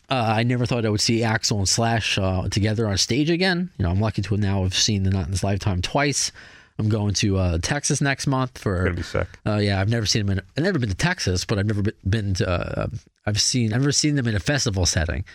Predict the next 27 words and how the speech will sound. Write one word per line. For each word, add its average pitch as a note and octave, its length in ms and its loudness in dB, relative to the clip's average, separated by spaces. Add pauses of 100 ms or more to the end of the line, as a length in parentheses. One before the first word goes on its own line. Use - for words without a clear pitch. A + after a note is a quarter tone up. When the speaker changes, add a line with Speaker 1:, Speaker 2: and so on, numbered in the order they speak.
Speaker 2:
Yeah. F2+ 240 0
Speaker 1:
So - 160 -2
that's A2 220 0
gonna G2 160 0
be F2+ 180 2
a, D#2+ 240 0
a G2 60 0
cool F#2+ 260 0
experience. F2+ 540 -2 (120)
Speaker 2:
You A2+ 80 2
better A#2+ 200 2
do G#2+ 160 2
some G2+ 180 -2
barbecue F#2 540 2
and E2 100 -2
Tex-Mex F2 640 -2
and E2+ 80 0
all E2 140 0
that. E2 200 2
Speaker 1:
Oh - 40 0
yeah, E3+ 260 2
yeah. C#3+ 340 2
I, B2+ 360 2
I - 20 2
will C3 160 2
do, C3 320 2
uh, B2 320 2